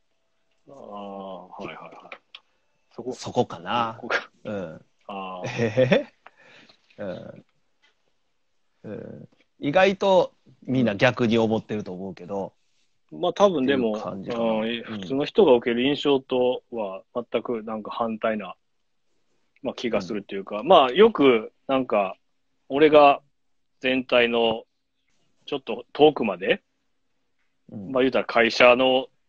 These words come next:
Speaker 1: えっと、こうやったらこうなるみたいなことを考えながらやってるみたいに思ってる人は多いけど、
Speaker 2: うん。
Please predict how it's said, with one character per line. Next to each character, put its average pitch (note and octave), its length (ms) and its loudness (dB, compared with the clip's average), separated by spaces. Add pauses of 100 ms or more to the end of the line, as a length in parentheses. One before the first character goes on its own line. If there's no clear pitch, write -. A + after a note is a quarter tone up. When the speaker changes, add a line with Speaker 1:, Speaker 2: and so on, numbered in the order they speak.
(100)
Speaker 1:
え A2 120 -10
っ G2 100 -12
と、 G2 720 -10 (440)
こ C3 200 0
う - 40 4
や C3 60 6
っ B2+ 60 -2
た A2+ 100 -4
ら G#2 60 -2
こ C3 200 2
う B2+ 40 2
な A2 100 2
る A2+ 80 -4
み A#2 60 -8
た A#2 80 -2
い - 20 0
な G#2+ 60 -2
こ G#2+ 100 -10
と G#2 60 -8
を G2 60 -10
考 D#3+ 360 -2
え D3+ 80 0
な D3+ 140 0
が D#3 80 4
ら D#3 100 8
や C#3 120 8
っ C3+ 60 -6
て - 100 -4
る D3+ 60 -2
み D3 80 -6
た A#2+ 140 0
い G#2 80 -4
に G#2+ 300 -8 (400)
思 B2 160 -2
っ - 20 -6
て C3 120 -6
る A#2 60 -4
人 A2+ 140 -6
は G#2 60 -2
多 A2+ 180 0
い G2 40 -10
け G2+ 120 -8
ど、 G#2+ 220 -4
Speaker 2:
う - 40 -6
ん。 - 40 -16